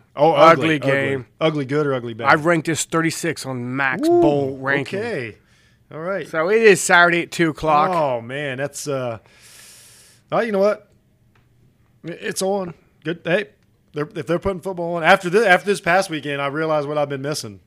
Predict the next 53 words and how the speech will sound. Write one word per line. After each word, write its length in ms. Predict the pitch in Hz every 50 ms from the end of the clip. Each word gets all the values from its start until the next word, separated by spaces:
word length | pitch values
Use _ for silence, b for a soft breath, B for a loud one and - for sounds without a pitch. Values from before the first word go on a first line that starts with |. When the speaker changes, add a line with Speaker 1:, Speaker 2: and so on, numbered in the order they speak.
| _ _ _ _ _ -
Speaker 1:
You 60 | 131
know 60 | 139
what 80 | 139 135
I 40 |
mean? 280 | 131 135 139 143 143 147
Speaker 2:
Yeah. 280 | 147 151 156 160 143 117 B B B B
Speaker 1:
It's 160 | 139 143 -
like, 240 | 165 160 156 135 -
uh, 220 | 151 147 139 127 - -
Speaker 2:
You're 120 | 160 165
jonesing 420 | 143 123 - 175 185 180 151 147
for 200 | 131 - - 165
Speaker 1:
yeah, 160 | 170 185 190 180
it's 100 | 180 208
like 120 | 190 196 185
Speaker 2:
fix. 60 | 180
Speaker 1:
when 100 | 175 165
my 60 | 156
wife 180 | 160 175 185 -
goes 200 | 202 196 180 165
away 180 | 170 175 185
for 140 | 190 185 190
a 40 | 175
weekend, 320 | 170 180 185 180 202 196
I'm 60 | 196 190
like, 160 | 180 170 -
"Oh, 240 | - 269 254 240 254
I'll 80 | 254
survive," 500 | 240 - 190 143 165 170 170 175 180 170
but, 160 | 165 156 160
you 100 | 165 160
know, 100 | 151 143
she 180 | 127 - - 143
gets 180 | 165 175 165 -
home, 340 | 156 151 156 160 160 160
like, 200 | 151 143 135 135
Speaker 2:
There's 20 | 143
Speaker 1:
I 60 | 143
Speaker 2:
no 40 | 139
Speaker 1:
haven't 200 | 160 160 - -
Speaker 2:
f- 60 | -
Speaker 1:
showered, 640 | - - 156 147 147 147 147 156 151 151 156 156 151
I 20 | 143
haven't 280 | 147 156 143 143 135 -
ate. 380 | 147 143 143 151 156 156 156
Speaker 2:
There's 140 | 160 147 131
no 140 | 156 160 147
food. 440 | - - 151 147 143 139 139 139 143
Speaker 1:
Yeah, 440 | 143 147 147 143 135 127 113 107
so 320 | 113 - - 156 143 135 139
I'm 140 | 139 139 139
like, 440 | 135 135 131 127 123 120 - -
uh, 420 | 143 131 123 117 117 113 113 110